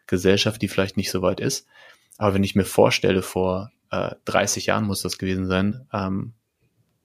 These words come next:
da über Gefühle als Mann zu sprechen. Ähm, und wie krass das noch mal eine Generation vorher gewesen sein muss, ne? Also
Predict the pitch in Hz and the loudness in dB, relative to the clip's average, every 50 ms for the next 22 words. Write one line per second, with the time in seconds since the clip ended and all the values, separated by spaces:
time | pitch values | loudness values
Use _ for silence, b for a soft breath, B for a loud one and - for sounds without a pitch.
0 | _ _ _ _ _ _ - - 104 120 123 110 95 92 98 98 95 92 92 90 | _ _ _ _ _ _ 2 2 4 6 6 4 4 2 2 2 2 2 2 0
1 | - - 92 92 90 - - - - - 92 92 - - - - - - - - | -2 0 0 0 0 0 -2 -4 -4 -4 -4 -4 -6 -8 -10 -8 -6 -6 -6 -6
2 | - - 123 - B B B B B B B B B B B B B B B - | -6 -10 -10 -10 B B B B B B B B B B B B B B B -2
3 | - 101 98 95 98 95 95 95 95 95 95 - - _ _ _ _ _ _ - | 0 2 2 2 2 0 0 0 0 0 -2 -4 -8 _ _ _ _ _ _ 0
4 | - 104 98 95 95 95 - - - - - _ _ _ _ _ _ - 107 - | 2 4 4 4 4 2 0 -2 -8 -10 -16 _ _ _ _ _ _ -4 -4 0
5 | - 107 107 - - 101 - - 107 107 - 117 110 104 101 98 - 95 98 101 | 2 2 2 2 2 0 2 2 2 2 4 4 4 4 4 4 2 2 2 2
6 | 98 101 98 95 92 92 - - 95 - - - 107 107 101 98 95 95 87 87 | 2 0 0 2 2 0 0 0 -4 -2 0 0 0 2 2 0 0 0 -2 -4
7 | 90 90 90 92 90 90 92 95 95 95 95 95 - - - 104 98 - - - | -4 -4 -4 -4 -4 -4 -6 -6 -6 -6 -6 -6 -6 -6 -6 -6 -8 -6 -6 -6
8 | - 92 - 92 92 | -6 -2 -2 -2 -2